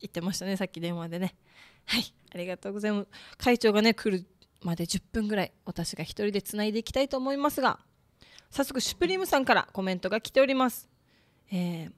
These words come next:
「多分忙しくて遅刻の高安会長、ピーコ、ハイサイ」ということで。はい。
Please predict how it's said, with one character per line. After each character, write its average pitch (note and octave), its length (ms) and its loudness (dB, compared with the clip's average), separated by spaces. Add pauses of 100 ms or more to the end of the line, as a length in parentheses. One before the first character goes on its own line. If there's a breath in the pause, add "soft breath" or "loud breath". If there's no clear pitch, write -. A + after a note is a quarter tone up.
(920)
「多 - 140 -2
分 D4+ 120 2
忙 C4+ 380 4
し - 80 -4
く - 140 -14
て C#4 220 2 (140)
遅 - 140 -6
刻 C4+ 220 0
の A#3+ 100 2
高 A#3 240 -4
安 A#3 140 -2
会 F#3 160 0
長、 - 220 -4 (100)
ピ A3 80 0
ー A3 60 0
コ、 - 200 -2
ハ - 120 0
イ B3+ 40 2
サ - 120 2
イ」 - 80 -2 (120)
と - 80 -8
い D#3+ 40 -4
う - 20 -10
こ - 100 -16
と D#3+ 140 -8
で。 C#3+ 120 -12 (1120 soft breath)
は A3 140 -4
い。 G#3 80 -2